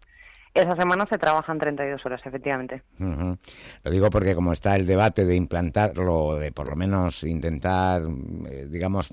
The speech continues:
Speaker 2: probarlo, a ver qué, qué tal, pues no sé si, si teníais esa intención o simplemente es un aspecto más que queréis para reforzar, digamos, vuestra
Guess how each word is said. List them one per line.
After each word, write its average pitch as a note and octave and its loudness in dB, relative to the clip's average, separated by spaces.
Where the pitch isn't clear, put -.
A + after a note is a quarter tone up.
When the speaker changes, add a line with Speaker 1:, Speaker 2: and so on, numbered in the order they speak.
Speaker 2:
probarlo, G2+ 0
a D#2+ 0
ver F2 0
qué, F2 -4
qué F2+ -6
tal, G#2+ -2
pues F#2 -2
no F#2 0
sé F#2 -2
si, G2 0
si F#2 -4
teníais F#2+ -2
esa G2+ 0
intención F#2+ 0
o G#2+ 0
simplemente F2+ 0
es E2 -2
un E2+ -2
aspecto E2+ -4
más D#2+ -2
que F2 -2
queréis E2 -2
para E2 2
reforzar, E2+ 0
digamos, F2 0
vuestra D#2+ -2